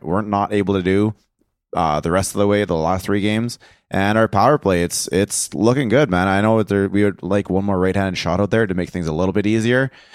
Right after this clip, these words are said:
But when you've got, you know, two of the top five leading scorers in the league, give us an extra man, and I think we're, uh, we're good to go.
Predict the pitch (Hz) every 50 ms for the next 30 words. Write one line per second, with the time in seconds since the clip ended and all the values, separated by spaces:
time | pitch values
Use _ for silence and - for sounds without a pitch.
0 | - - _ - 95 95 73 73 92 95 101 104 101 101 104 101 98 95 95 92
1 | - - - 101 95 92 95 101 98 _ - 120 123 120 117 95 101 92 - -
2 | - - 110 107 107 - - _ - - - - 104 95 101 107 104 92 92 104
3 | 104 104 104 101 92 - - - 107 107 110 107 98 95 101 98 92 90 90 95
4 | 104 123 143 147 - - - - _ _ _ 101 104 110 107 - 104 104 107 101
5 | - - 98 98 101 107 117 110 95 92 92 98 98 104 104 98 87 95 95 92
6 | 92 90 85 87 71 98 107 95 107 90 92 85 95 104 101 90